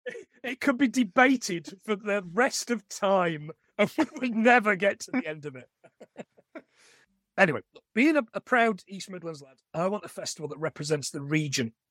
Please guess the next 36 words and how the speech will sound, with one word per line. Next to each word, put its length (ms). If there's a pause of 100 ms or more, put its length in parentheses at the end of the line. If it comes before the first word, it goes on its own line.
(800)
I 80
know 80
what 100
you're 80
thinking. 420 (340)
People 400
from 500
the 80
Midlands. 420
Well, 140
no, 220
not 180
quite. 380 (100)
I'm 160 (100)
putting 200
a 20
bit 100
of 80
a 60
twist 300
on 100
it. 80 (760)
Let's 240
kick 280
off 240
with 100
the 140
ugly 300
stepson 520
of 120
the 100
region, 500 (180)
Derby. 520 (440)
It's 180
gotta 280
be 380